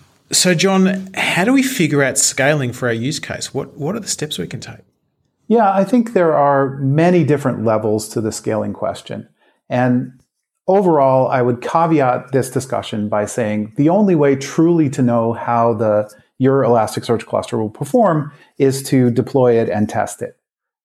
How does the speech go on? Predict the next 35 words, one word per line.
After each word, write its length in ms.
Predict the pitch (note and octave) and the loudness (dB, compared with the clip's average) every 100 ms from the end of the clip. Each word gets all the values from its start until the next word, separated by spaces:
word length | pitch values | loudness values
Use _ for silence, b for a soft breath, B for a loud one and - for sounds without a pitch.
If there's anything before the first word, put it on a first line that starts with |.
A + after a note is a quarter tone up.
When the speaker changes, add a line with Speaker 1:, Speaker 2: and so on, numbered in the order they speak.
| - | -12
Speaker 2:
Um, 320 | G#2+ G#2+ G#2+ | -6 -6 -2
but 160 | E3 F3 | 0 2
there 240 | E3+ D#3 | 0 2
are 220 | F3 G#3 | 2 2
some 580 | G3+ - D3+ D3 C#3+ C#3 _ _ _ | 0 0 2 2 0 -6 _ _ _
large 640 | C#3 C3+ C#3 C#3+ C#3 C3 | 0 4 4 4 2 -2
kind 260 | - C3 B2 | -4 0 2
of, 340 | B2 A2 B2+ | 2 0 -6
uh, 200 | - A2+ | -2 0
points 420 | A2 - D3+ D3 - | 0 0 2 2 0
that 160 | B2+ | 0
we 80 | A#2+ | 2
can 220 | A2+ A#2+ | 2 2
make 340 | A2+ G#2+ G#2 A#2 | 2 2 0 -2
that 160 | A2+ | -2
can 160 | - A2 | 0 -2
help 420 | G#2 - C#3+ C#3 | 0 0 0 0
get 160 | C3+ A#2 | 0 2
you 280 | A2+ A2 | 2 2
started 480 | G#2+ - B2+ B2 A2+ | 0 -2 0 2 0
in 180 | A2 A2 | 0 0
the 80 | G#2+ | 2
right 240 | G#2+ G#2+ | 0 -2
direction. 480 | - G#2+ G2 - - - _ _ _ _ _ _ _ _ _ - | -2 -2 -2 -4 -16 -20 _ _ _ _ _ _ _ _ _ -2
And 400 | D#3 D#3 D#3+ D#3 | 2 2 2 0
the 100 | D#3+ | 0
first 360 | A3+ B3 - | 0 -2 0
one 100 | E3 | 0
of 100 | C3+ | 2
those 420 | A#2 A2 A2 G#2+ | 2 2 2 0
is 460 | - A#2+ A#2 A2+ - | -2 0 2 0 0
that 300 | B2 A#2 B2 | 0 2 2
you 120 | C3 | 0
want 400 | C3+ D3+ F3 F3 | 2 2 0 -2
to, 560 | - D3 C3+ C3 C3+ | -2 2 2 2 0